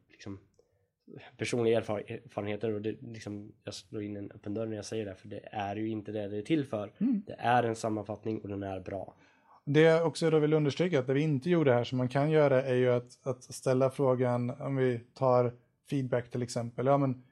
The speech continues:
Speaker 2: hur ställer man, liksom, ger man bra feedback?
Speaker 1: Vi,
Speaker 2: Hur kan man få andra till
Speaker 1: vi, vi hade
Speaker 2: feedback?
Speaker 1: kunnat ställa tusen följdfrågor
Speaker 2: Exakt,
Speaker 1: till,
Speaker 2: och det, och
Speaker 1: till
Speaker 2: det,
Speaker 1: det här
Speaker 2: det blir ju
Speaker 1: om vi
Speaker 2: mer och
Speaker 1: hade
Speaker 2: mer
Speaker 1: velat.
Speaker 2: specifikt. Och det är ju så man någonstans får interagera med när man ska ha de
Speaker 1: Ja.
Speaker 2: svaren.
Speaker 1: Ja.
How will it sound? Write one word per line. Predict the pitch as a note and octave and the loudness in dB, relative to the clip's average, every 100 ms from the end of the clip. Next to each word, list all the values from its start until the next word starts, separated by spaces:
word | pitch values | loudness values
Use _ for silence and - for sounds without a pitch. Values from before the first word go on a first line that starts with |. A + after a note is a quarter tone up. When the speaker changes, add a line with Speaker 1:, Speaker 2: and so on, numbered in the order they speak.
| _ _ | _ _
Speaker 2:
hur | - D#3+ D#3+ D#3 D3+ C#3 - _ | -4 0 2 4 2 0 -4 _
ställer | - - C3+ C3+ | -4 0 4 4
man, | C3 B2+ B2+ B2 B2+ C#3 | 2 2 0 -4 -6 -8
liksom, | C3 B2+ | -6 -2
ger | C3+ C#3 | 0 2
man | C3 | 4
bra | B2+ A#2+ | 4 2
feedback? | C3 A#2 A#2 A#2+ | 0 -4 -4 -2
Speaker 1:
Vi, | B2 | 0
Speaker 2:
Hur | D3 | 2
kan | D3+ | 4
man | C#3 | 4
få | |
andra | D3+ D3 C#3+ C#3 C#3 | 2 2 4 4 6
till | B2 | 4
Speaker 1:
vi, | - | 6
vi | C3 | 8
hade | C3 | 8
Speaker 2:
feedback? | B2 | 8
Speaker 1:
kunnat | B2+ A#2+ | 4 2
ställa | - A#2 A2+ G#2+ G#2+ - | 0 2 4 2 -2 -8
tusen | - A#2+ G#2 G#2+ | -2 -2 0 -4
följdfrågor | G#2 G#2 G2+ G#2+ G2+ | -2 -6 -4 2 6
Speaker 2:
Exakt, | E3+ E3 - E3+ C#3+ | 6 4 2 4 4
Speaker 1:
till, | - | 4
Speaker 2:
och | D3 | 2
det, | D3+ | 2
och | D#3 | 4
Speaker 1:
till | D#3 | 6
Speaker 2:
det, | |
Speaker 1:
det | D3+ | 6
här | G#2 | 4
Speaker 2:
det | D3+ | 2
blir | D3 E3 | 2 2
ju | E3+ | 2
Speaker 1:
om | |
vi | D#3+ | 4
Speaker 2:
mer | G#2 | 4
och | |
Speaker 1:
hade | G2+ | 4
Speaker 2:
mer | G2 | 2
Speaker 1:
velat. | G2 | 0
Speaker 2:
specifikt. | C3+ D3+ A#2 - | 0 0 0 -2
Och | C#3 | 2
det | |
är | D#3 | 2
ju | C#3 | 2
så | E3+ E3 | 4 4
man | D3+ | 6
någonstans | C#3 C3 B2 | 4 0 -2
får | C3 | 0
interagera | B2+ C3 C3 C#3 C#3 | 0 0 2 4 4
med | C3 A#2+ | 2 0
när | A#2+ | -2
man | A#2 | -4
ska | A#2 A#2 | -4 -2
ha | B2 | 2
de | C3+ | 2
Speaker 1:
Ja. | B2+ | 2
Speaker 2:
svaren. | C3 B2+ A#2+ B2 | 2 2 0 -4
Speaker 1:
Ja. | C3+ | -6